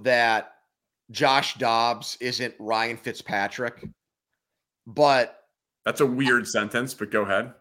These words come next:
Speaker 1: I could see, well, they're both very smart. So in that respect, one guy went to Harvard and one guy's a rocket scientist. Um, I could see them having, like, the season the Dolphins had when they were, quote, "tanking for Tua,"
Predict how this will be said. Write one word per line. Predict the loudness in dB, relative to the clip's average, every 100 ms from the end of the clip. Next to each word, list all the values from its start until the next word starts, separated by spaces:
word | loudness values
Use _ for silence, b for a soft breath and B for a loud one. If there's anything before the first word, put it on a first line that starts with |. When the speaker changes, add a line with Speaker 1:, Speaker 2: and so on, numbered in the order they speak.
| 0
Speaker 1:
I | 0
could | 2 -2
see, | 0 0 0 0 -2
well, | -4
they're | -2 0
both | 2 0 -10
very | -2 0 0 -2
smart. | -4 -2 -2 -4 -6
So | -6
in | -2
that | -2 -2
respect, | -6 -6 -4
one | -4 0
guy | 0
went | 0 -4
to | -4
Harvard | -2 -2 -6
and | -8
one | -6
guy's | -4 -2
a | -2
rocket | -2 -2 -4 -10
scientist. | -10 -10 -10 -12 -12 -18 _ _ _ _ _ 0
Um, | 2 4 2 -4 -10 -14 _ _ _ _ _ _ _ 2
I | 2
could | 2 0 0
see | 0 0 0 0 -4 -6 -10 _ _ _ _ _ _ -2
them | 2 2
having, | 4 4 4 2 0
like, | -2 -2 -8
the | -6
season | -4 -4 -4
the | -6
Dolphins | -2 0 0 -2 -6
had | 2 4 4 2
when | -4
they | -2
were, | -4
quote, | -4 -2 -2 -2
"tanking | -8 -6 -8 -10
for | -10
Tua," | -4 0 0 -2